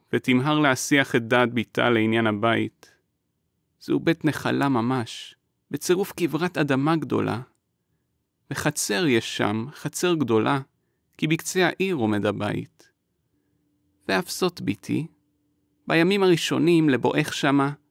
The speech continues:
אל תרחיקי ללכת לבדך מן הבית והלאה, כי המקום הוא בקצה היישוב.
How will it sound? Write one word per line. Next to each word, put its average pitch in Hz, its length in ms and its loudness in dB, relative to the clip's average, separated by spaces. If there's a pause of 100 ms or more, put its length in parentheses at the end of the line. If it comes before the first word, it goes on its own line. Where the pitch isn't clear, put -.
(240)
אל 220 120 -2
תרחיקי 135 540 -2
ללכת 117 500 -2
לבדך 117 600 0
מן 104 140 0
הבית 104 420 0
והלאה, 110 460 -2 (720)
כי 170 120 2
המקום 170 360 2
הוא 175 140 2
בקצה 160 360 -4
היישוב. 151 760 -4